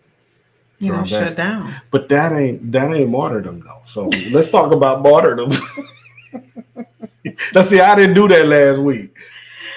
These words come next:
Speaker 2: Did I do
Speaker 1: There's
Speaker 2: that
Speaker 1: no
Speaker 2: last week?
Speaker 1: doing anything.
Speaker 2: Yeah, I didn't do that last
Speaker 1: We're just
Speaker 2: week.
Speaker 1: trying to help the people to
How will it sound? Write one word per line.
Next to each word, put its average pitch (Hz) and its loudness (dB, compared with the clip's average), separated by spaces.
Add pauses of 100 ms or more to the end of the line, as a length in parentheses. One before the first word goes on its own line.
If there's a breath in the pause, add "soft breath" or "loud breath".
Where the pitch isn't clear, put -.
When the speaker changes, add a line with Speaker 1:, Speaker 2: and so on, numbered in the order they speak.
(320 loud breath)
Speaker 2:
Did 160 2
I 170 4
do 180 0
Speaker 1:
There's - -4
Speaker 2:
that 165 6
Speaker 1:
no 156 4
Speaker 2:
last 147 0
week? 143 -2
Speaker 1:
doing 269 -6
anything. 247 -12
Speaker 2:
Yeah, 139 0
I 165 2
didn't 190 -4
do 196 -10
that 143 -6
last 233 -8
Speaker 1:
We're 427 -4
just 226 -12
Speaker 2:
week. 202 -12
Speaker 1:
trying 196 -8
to 170 -12
help 196 -12
the 208 -20
people 190 -16
to 196 -12